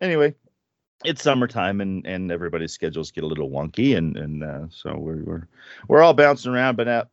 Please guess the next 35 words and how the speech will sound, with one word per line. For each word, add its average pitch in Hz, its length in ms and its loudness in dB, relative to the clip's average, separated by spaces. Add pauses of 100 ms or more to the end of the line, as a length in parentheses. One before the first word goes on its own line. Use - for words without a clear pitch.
(100)
most 110 400 -4
of 104 80 -12
us 104 100 -10
are 104 60 -8
back 92 260 -6
now 85 180 -4
and 78 80 -6
Eric 78 220 -6
will - 80 -6
be 76 120 -8
back - 260 -14
next - 340 -18
week. - 200 -20 (260)
So, - 200 -20 (1040)
uh, 131 320 6
we 160 460 -4
have 123 500 4
a, 101 460 -2
I 78 160 -4
think 208 300 0
this 143 200 -6
is 85 100 -16
gonna 92 180 -10
be 87 140 -6
a 80 40 -6
great 92 480 -2
discussion 87 560 -8
this 71 240 -14
week. 71 300 -14
We're 98 100 -6
going 120 260 -2
to 95 60 -4
be 85 140 -6
talking 87 480 -2
about 76 440 -2